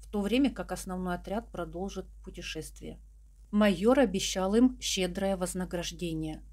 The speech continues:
Вызвались опытный траппер Джон Фитджеральд и молодой девятнадцатилетний парень Джим Бриджер. После отбытия майора они выкопали для Гласа могилу и стали ждать его смерти. Но жизнь в нем еще теплилась,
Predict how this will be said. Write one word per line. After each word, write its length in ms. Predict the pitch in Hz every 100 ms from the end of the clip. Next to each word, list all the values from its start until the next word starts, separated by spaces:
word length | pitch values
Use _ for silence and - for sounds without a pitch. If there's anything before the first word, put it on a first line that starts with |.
| - -
Вызвались 640 | 185 233 285 208 190 185 208
опытный 440 | 208 185 - 180
траппер 580 | - 190 175 - 151 - -
Джон 360 | - 196 170 151 -
Фитджеральд 800 | - 190 170 196 220 285 311 - -
и 80 | 196
молодой 460 | 196 190 175 208
девятнадцатилетний 960 | 196 190 185 175 175 - 185 180 180 165
парень 500 | - 170 170 240 262 - - -
Джим 360 | 160 190 226 160
Бриджер. 560 | 175 180 170 160 147 - - - - -
После 360 | 247 262 220 214
отбытия 520 | 185 175 214 - 190
майора 520 | 185 180 170 208 220
они 220 | 180 190
выкопали 520 | 185 208 180 175 170 170
для 220 | 165 170
Гласа 400 | 175 170 156 160
могилу 580 | 160 160 175 247 226 -
и 120 | 185
стали 340 | - 226 262
ждать 380 | 175 160 202 -
его 120 | 170
смерти. 600 | 180 170 160 147 - - - - - - -
Но 180 | 208 226
жизнь 360 | 185 240 233
в 60 | 185
нем 220 | 190 214
еще 260 | 185 - 202
теплилась, 720 | - 190 180 165 156 156 -